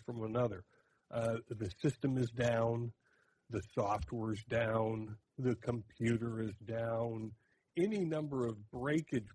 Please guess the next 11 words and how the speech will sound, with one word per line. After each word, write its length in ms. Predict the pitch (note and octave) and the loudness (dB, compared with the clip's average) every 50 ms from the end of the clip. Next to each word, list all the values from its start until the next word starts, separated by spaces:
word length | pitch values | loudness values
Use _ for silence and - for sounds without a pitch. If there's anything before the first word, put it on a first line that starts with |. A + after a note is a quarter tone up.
| _ - - | _ -10 -6
points 340 | B2 A2+ A2 G#2+ G#2 G#2 - _ | -4 -4 -2 -4 -4 -6 -8 _
in 180 | B2 A#2+ A2+ A2 | -6 -4 -4 -4
the 100 | G#2+ G#2 A2 - - - | -4 -8 -10 -10 -8 -4
chain 320 | F3+ F3+ E3 C3+ A#2 A2+ | -2 0 2 0 0 0
that 100 | A2 - - | -4 -6 -6
make 200 | C3 C3 B2+ - | -4 -4 -2 -2
it 80 | B2+ A2 | -4 -4
incredibly 920 | G#2+ G#2+ G#2+ G2 - _ _ - - - - F#3+ A3 A#3 G3+ D#3+ C#3+ B2+ | -4 -6 -8 -10 -14 _ _ -20 -8 -2 0 2 2 2 2 2 2 0
difficult 680 | A2+ A#2 C3 B2+ - - B2+ - - C3+ A#2+ A#2 A#2 - - | 2 2 0 0 0 -4 -8 -4 -2 0 0 0 0 -2 -4
to 80 | - B2 | -6 -8
get 300 | G#2+ G2+ - D#3 E3+ - | -6 -4 -2 -2 -2 -2